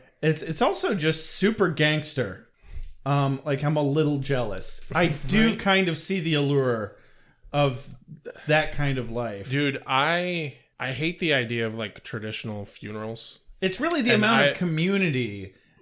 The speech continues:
Speaker 1: that
Speaker 2: No,
Speaker 1: there
Speaker 2: yeah.
Speaker 1: seems to be involved
Speaker 2: Yeah.
Speaker 1: with it.
Speaker 2: I completely agree.
Speaker 1: Which we just don't get enough of these days.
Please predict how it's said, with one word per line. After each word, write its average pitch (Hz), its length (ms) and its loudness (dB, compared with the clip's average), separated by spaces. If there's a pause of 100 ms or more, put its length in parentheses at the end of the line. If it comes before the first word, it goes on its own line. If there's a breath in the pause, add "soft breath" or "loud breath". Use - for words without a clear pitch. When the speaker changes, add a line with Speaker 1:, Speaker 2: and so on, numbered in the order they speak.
(300)
Speaker 1:
that 214 160 2
Speaker 2:
No, 196 100 6
Speaker 1:
there 175 140 4
Speaker 2:
yeah. 151 220 4
Speaker 1:
seems - 180 0
to 185 80 -2
be 151 200 2
involved 127 500 0
Speaker 2:
Yeah. 117 40 -8
Speaker 1:
with 120 220 -6
it. 101 200 -8
Speaker 2:
I 120 420 0
completely 104 460 -8
agree. 98 380 -8
Speaker 1:
Which 151 260 0
we 208 120 4
just 226 240 0
don't 208 180 2
get 185 140 2
enough 170 320 0
of 131 200 0
these 113 240 -4
days. 92 600 -10